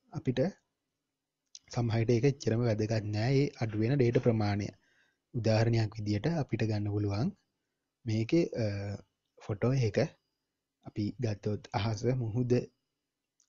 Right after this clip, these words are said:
වගේ දේවල් ගත්තොත්. හිතමු නිල් පාට, අ,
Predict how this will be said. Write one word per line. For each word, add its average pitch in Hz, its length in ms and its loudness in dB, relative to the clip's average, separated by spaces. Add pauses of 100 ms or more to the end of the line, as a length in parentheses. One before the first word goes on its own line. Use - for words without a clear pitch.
(120)
වගේ 120 340 2
දේවල් 107 320 0
ගත්තොත්. 101 420 -6 (640)
හිතමු 117 200 0
නිල් 107 220 2
පාට, 104 340 0 (340)
අ, 123 100 -6